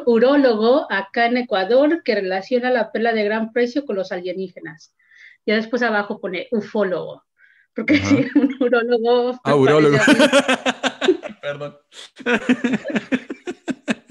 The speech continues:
Speaker 2: Sí, sí, un ufólogo, sí.
Speaker 1: Ujú.
Speaker 2: Ah, ¿sabes que me dejaron un comentario hace poco de que,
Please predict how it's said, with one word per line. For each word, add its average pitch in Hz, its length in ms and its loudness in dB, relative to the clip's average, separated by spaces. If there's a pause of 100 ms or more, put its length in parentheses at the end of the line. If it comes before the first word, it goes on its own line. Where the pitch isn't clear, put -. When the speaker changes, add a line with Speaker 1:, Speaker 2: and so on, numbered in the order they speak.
(1040)
Speaker 2:
Sí, 131 100 -2
sí, 117 220 -4
un 107 140 -6
ufólogo, 95 420 -10
sí. 277 160 -4
Speaker 1:
Ujú. - 80 -12 (100)
Speaker 2:
Ah, 110 460 -12 (480)
¿sabes 202 220 -6
que 269 120 -4
me 185 100 -2
dejaron 175 360 -6
un 175 60 -8
comentario 139 560 -6
hace 135 140 -10
poco 123 340 -10
de 123 100 -4
que, - 160 -18